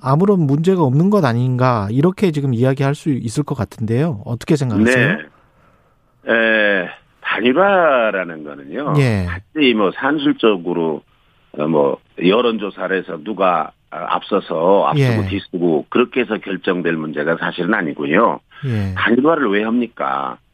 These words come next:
Speaker 2: 어, 이 국민 통합이라는 거, 모든 국민들의 마음을 하나로 모으고,
Speaker 1: 음.
Speaker 2: 어, 다음번 정권이 어떤, 어, 비전을 제시하고 나라를 이끌어갈 것인가라는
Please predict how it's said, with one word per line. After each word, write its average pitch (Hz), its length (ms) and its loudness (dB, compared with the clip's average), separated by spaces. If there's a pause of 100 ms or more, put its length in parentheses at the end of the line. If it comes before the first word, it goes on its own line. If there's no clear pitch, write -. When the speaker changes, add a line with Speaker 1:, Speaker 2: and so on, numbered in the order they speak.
(480)
Speaker 2:
어, 71 240 -4
이 71 180 -8
국민 135 400 2
통합이라는 92 880 -4
거, 62 240 -12
모든 139 460 -2
국민들의 110 840 2 (360)
마음을 101 480 0
하나로 107 380 -2
모으고, 87 720 -2
Speaker 1:
음. 131 300 -2
Speaker 2:
어, 73 160 -4
다음번 127 580 -2
정권이 101 840 -2
어떤, 143 680 0 (260)
어, 92 200 -2
비전을 92 520 -2
제시하고 85 920 0 (180)
나라를 82 520 0
이끌어갈 90 380 -2
것인가라는 78 1120 -2